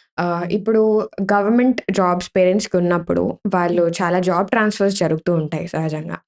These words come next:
Speaker 1: So,
Speaker 2: <coughs>
Speaker 1: అలాంటప్పుడు, ఆ, జనరల్‌గా మనం ఒక కొత్త ప్లేస్‌కి వెళ్ళడం అయినా, ఒక న్యూ ఎక్స్పీరియన్స్ అయినా, ఒక ఎక్సైటింగ్ ఈవెంట్ లాగా అనుకుంటాము. కానీ ఇలా జాబ్ ట్రాన్స్‌ఫర్స్ అవున-, అవుతున్నప్పుడు,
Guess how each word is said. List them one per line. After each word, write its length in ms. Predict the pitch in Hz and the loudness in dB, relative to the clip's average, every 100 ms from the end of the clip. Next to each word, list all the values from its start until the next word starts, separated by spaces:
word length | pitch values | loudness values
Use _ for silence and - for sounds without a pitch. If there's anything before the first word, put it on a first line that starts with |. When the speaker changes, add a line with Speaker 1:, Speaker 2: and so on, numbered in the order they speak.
| _ _ _ _ | _ _ _ _
Speaker 1:
So, 80 | - | 0
Speaker 2:
<coughs> 280 | 311 285 - - | 0 0 -4 0
Speaker 1:
అలాంటప్పుడు, 840 | 202 226 277 240 190 196 208 262 - | 2 2 2 0 0 0 0 -2 -6
ఆ, 380 | 180 180 175 170 - | -2 0 0 -2 -6
జనరల్‌గా 540 | 185 220 254 302 285 | 0 2 4 2 2
మనం 320 | 277 254 226 214 | 2 2 2 2
ఒక 240 | 196 196 | 2 0
కొత్త 260 | 190 214 - | -2 -2 0
ప్లేస్‌కి 400 | 269 254 254 - | 2 2 2 0
వెళ్ళడం 340 | 185 190 202 180 | 2 2 2 2
అయినా, 360 | 165 175 202 - _ _ - | 2 0 -2 -6 _ _ -4
ఒక 180 | 190 190 185 170 190 | -2 2 0 0 2
న్యూ 520 | 214 240 269 269 269 _ 202 | 4 4 4 0 -4 _ -4
ఎక్స్పీరియన్స్ 640 | - - 277 269 247 233 | -4 0 2 4 2 2
అయినా, 320 | 175 175 208 196 | 0 0 0 -2
ఒక 120 | 202 | -2
ఎక్సైటింగ్ 640 | 196 190 - 254 262 247 | -4 -4 0 0 2 2
ఈవెంట్ 280 | 185 196 208 | 2 0 0
లాగా 180 | 190 226 | 0 0
అనుకుంటాము. 600 | 170 185 208 165 151 - _ - - _ - | 0 2 2 0 -4 -10 _ -20 -20 _ -2
కానీ 280 | 262 269 311 | 0 2 0
ఇలా 300 | 226 214 208 | 0 0 2
జాబ్ 320 | 202 202 240 | 2 0 0
ట్రాన్స్‌ఫర్స్ 520 | 277 277 269 247 214 | 0 0 0 0 2
అవున-, 320 | 185 185 175 - - - 202 | 2 2 0 -4 -8 -4 0
అవుతున్నప్పుడు, 840 | 240 240 214 165 - 170 202 | 2 2 0 0 -2 0 0